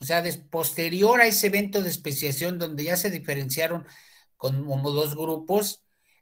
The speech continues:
eh, no, ya cuando estuvieron, eh, formadas ya después Blairé y, este, y Noti, entonces, eh, pudo ser que esa barrera geográfica ya no existió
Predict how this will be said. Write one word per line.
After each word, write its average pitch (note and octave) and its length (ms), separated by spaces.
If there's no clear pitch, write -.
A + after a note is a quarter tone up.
eh, D#3+ 180
no, F3+ 400
ya G3 240
cuando A3+ 260
estuvieron, F#3 880
eh, D3 160
formadas D#3 720
ya D#3+ 380
después D3+ 720
Blairé C#3+ 840
y, C3 600
este, A#2 560
y C#3 120
Noti, F3+ 680
entonces, E3+ 840
eh, D3 440
pudo G3 260
ser F#3+ 280
que F#3+ 160
esa F#3+ 200
barrera F3+ 500
geográfica F3 1000
ya E3 200
no F#3 240
existió F3+ 800